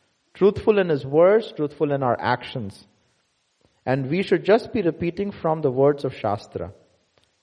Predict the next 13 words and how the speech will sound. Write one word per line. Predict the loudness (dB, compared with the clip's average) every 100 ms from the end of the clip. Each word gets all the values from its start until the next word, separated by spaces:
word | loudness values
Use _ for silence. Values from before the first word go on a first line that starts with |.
| _ -4
Action | -2 -2 -4 -8
should | -6 -6 -6
be |
truthful. | -6 -2 -2 -2 -8 -8
Just | 0 0 0 -14
work | -6 -2 -2 -2
for | -4
Krishna. | -2 -8 -10 -14 -16 -20 _ _ _ _ _ _ _ _
So | 0 2
samadhi | 2 2 2 2 2
is | 0 0
not | -2 -2 -4 -12 -2
artificial. | 0 0 -2 -6 -6 -12